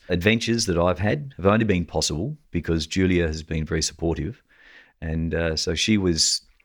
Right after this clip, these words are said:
you know, looking after the kids at home. Uh, she homeschooled the kids in, um, the U S while we were there.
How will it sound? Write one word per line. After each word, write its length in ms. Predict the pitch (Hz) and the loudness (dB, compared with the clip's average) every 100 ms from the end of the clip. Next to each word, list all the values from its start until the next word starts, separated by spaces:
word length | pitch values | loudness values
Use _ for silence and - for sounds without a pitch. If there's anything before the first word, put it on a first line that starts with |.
| _ _ _ _ _ _ - | _ _ _ _ _ _ -8
you 80 | 85 | -2
know, 100 | 85 | 0
looking 300 | 92 92 90 | 0 0 2
after 240 | 85 - | 0 -2
the 100 | 73 | -10
kids 380 | 73 120 110 - | 0 2 4 0
at 80 | 78 | 0
home. 680 | 85 98 98 101 98 92 - | 2 4 4 4 2 0 -6
Uh, 320 | 80 80 78 | -6 -4 -2
she 200 | 78 - | -4 -4
homeschooled 500 | 80 104 101 - 90 | 0 0 0 -2 -4
the 40 | 78 | -4
kids 380 | - 92 85 - | -4 -4 -2 -2
in, 300 | 82 82 82 | -2 -2 -2
um, 440 | 80 80 80 78 82 | -2 -2 -6 -8 -10
the 80 | - | -2
U 160 | 85 87 | 0 2
S 460 | 139 - - - - | 0 0 0 -2 -4
while 180 | 85 82 | -2 0
we 80 | 82 | 0
were 100 | 80 | -2
there. 300 | 90 120 | -4 -8